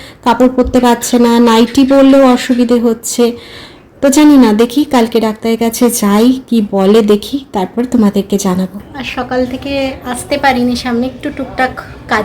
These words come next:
ছিল, তো সেই কাজগুলোই করছিলাম। দিয়ে মেয়েকে স্নান করিয়ে দিলাম, মায়ের স্নান হয়ে গেছে, মেয়েকে স্নান করিয়ে দিলাম, এবার আমি স্নান করবো। আরেক মা গেছে স্নান করতে,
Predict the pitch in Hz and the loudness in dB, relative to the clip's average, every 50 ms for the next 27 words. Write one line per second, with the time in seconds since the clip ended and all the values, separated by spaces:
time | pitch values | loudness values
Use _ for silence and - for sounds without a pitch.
0 | 208 - - - - 233 214 233 269 - - - - - - - - - - - | -6 -10 -10 -6 -6 -4 -6 -6 -8 -10 -16 -20 -20 -20 -20 -20 -20 -20 -20 -20
1 | - - 254 240 - - 254 240 254 254 247 247 - - 285 277 277 269 - 262 | -14 -12 -10 -8 -8 -8 -8 -4 -2 -2 -2 -2 -6 -6 -6 -6 -6 -4 -4 -4
2 | 262 262 - - 294 277 294 311 339 349 311 269 262 262 262 247 240 240 240 240 | -4 -4 -6 -6 -4 0 0 2 4 4 4 4 2 0 2 2 0 0 0 -2
3 | 240 254 - - 262 240 233 247 247 240 247 233 214 196 208 208 214 220 220 214 | -4 -6 -4 -4 -4 -2 -2 -2 -2 -2 -2 -2 -2 -2 -4 -6 -4 -4 -4 -4
4 | 220 247 247 - - 254 240 240 247 240 247 247 247 254 254 254 - - - 302 | -4 -4 -6 -6 -6 -4 -2 -2 0 0 -2 -2 -4 -6 -6 -6 -8 -6 -4 -2
5 | 320 320 277 240 233 240 233 254 254 254 - - 233 233 240 240 240 254 254 262 | 0 0 0 0 0 -2 -2 -4 -8 -8 -8 -8 -6 -4 -4 -4 -2 -4 -4 -2
6 | 262 247 269 285 330 339 294 226 233 240 233 220 214 226 240 - - 247 247 240 | -2 -2 0 0 2 2 0 0 0 -2 -2 -2 -4 -6 -8 -8 -4 -4 -4 -2
7 | 240 262 269 320 285 254 233 226 - 240 240 226 220 208 202 - - 269 254 - | -2 -4 -2 -2 -2 -2 -4 -6 -6 -6 -6 -6 -6 -8 -10 -10 -12 -12 -10 -10
8 | 269 262 262 269 269 - 277 277 - - - | -8 -6 -6 -8 -8 -8 -12 -12 -12 -12 -12